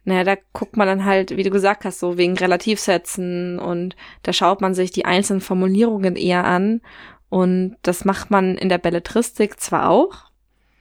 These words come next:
aber, ähm, erst einmal schaut man in der Belletristik,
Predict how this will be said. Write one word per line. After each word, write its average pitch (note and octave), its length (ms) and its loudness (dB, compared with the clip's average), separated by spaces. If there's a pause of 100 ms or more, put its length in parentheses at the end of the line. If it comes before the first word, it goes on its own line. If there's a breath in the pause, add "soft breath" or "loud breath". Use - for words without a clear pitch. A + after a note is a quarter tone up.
(320 soft breath)
aber, F#3 800 4
ähm, F3+ 400 0 (260 loud breath)
erst F#3+ 300 -2
einmal G3+ 600 2 (280 loud breath)
schaut G3 380 2
man G3 140 2
in F#3 60 2
der F3+ 80 4
Belletristik, F3+ 1080 -2